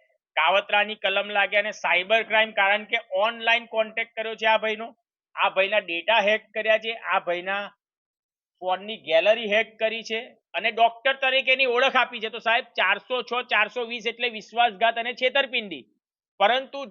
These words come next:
હું પોલીસ નથી ને પોલીસની ઓળખ આપું, હું વકીલ નથી ને વકીલની ઓળખ આપું, તો ખોટી ઓળખ આપવાના ગુનાની કલમ પણ લાગવી જોઈએ.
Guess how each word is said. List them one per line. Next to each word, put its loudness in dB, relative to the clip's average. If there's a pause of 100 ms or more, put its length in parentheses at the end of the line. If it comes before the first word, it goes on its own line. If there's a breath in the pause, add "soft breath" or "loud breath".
હું -8
પોલીસ -2
નથી -2
ને 2
પોલીસની -4
ઓળખ 2
આપું, 2
હું -10
વકીલ 0
નથી -2
ને -4
વકીલની -2
ઓળખ 0
આપું, 0 (460)
તો 0
ખોટી -2 (160)
ઓળખ 2
આપવાના 2
ગુનાની -4
કલમ 0
પણ -4
લાગવી 0
જોઈએ. -6